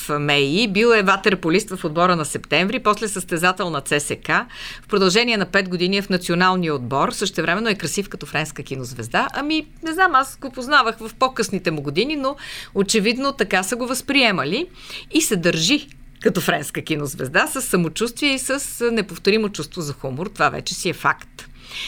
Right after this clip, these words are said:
Първата му съпруга е стюардеса, която загива в жестока авиокатастрофа. Но интересното е, че по ирония на съдбата тя е най-добрата приятелка на Людмила Живкова. Стюардесата Светла Маринова.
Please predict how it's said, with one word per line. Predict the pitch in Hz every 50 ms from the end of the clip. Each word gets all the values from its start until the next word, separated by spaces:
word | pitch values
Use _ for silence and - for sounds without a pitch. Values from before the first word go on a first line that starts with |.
| - - - -
Първата | - 277 320 - - 294
му | 247 220
съпруга | - 196 190 214 247 247 247
е | 240
стюардеса, | - - - 185 165 143 151 175 175 175 - -
която | - 220 202 196 196 208 190
загива | 175 165 151 185 185 208 220 208 190 180
в | 175 - -
жестока | 160 165 160 - - 175 170 175 165
авиокатастрофа. | 151 147 156 147 131 - 151 143 - 131 - - - 117 113 - - - 190 240 302 - - - - - - - - - - - - - -
Но | 202 233 277 330 - - -
интересното | 190 180 175 180 170 170 202 262 277 - 294 269 - 285
е, |
че | 277 - 196 196
по | - 185
ирония | 175 180 202 233 277 285 262
на | 220 196
съдбата | - 185 160 170 214 240 254 247
тя | - 233 226
е | 220
най-добрата | 214 220 220 220 190 202 208 196 -
приятелка | 180 - 160 170 180 - 220 220 226 208
на | 196 180
Людмила | 180 175 185 185 180 185
Живкова. | 180 - 170 - - - - - - - - - - - - - - - - - - -
Стюардесата | - - - 185 175 170 165 196 202 202 - 160 - - -
Светла | - - 185 180 180 190 185
Маринова. | 180 165 151 147 151 143 131 117 113 - 143